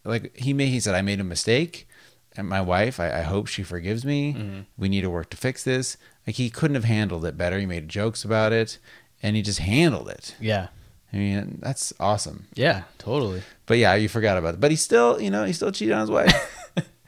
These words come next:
Speaker 1: You know, he still banged some staffer. I think it was like a, like an intern or a secretary. It was definitely like a lower
Speaker 2: Mm-hmm.
Speaker 1: gal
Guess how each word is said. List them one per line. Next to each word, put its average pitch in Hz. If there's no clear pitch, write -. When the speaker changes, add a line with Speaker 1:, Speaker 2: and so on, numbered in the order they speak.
Speaker 1:
You 135
know, 139
he 147
still 151
banged 147
some 151
staffer. 147
I 101
think 143
it 147
was 131
like 117
a, 85
like -
an 87
intern 110
or 87
a 80
secretary. 110
It 104
was 95
definitely 101
like 87
a 80
lower 85
Speaker 2:
Mm-hmm. 113
Speaker 1:
gal 87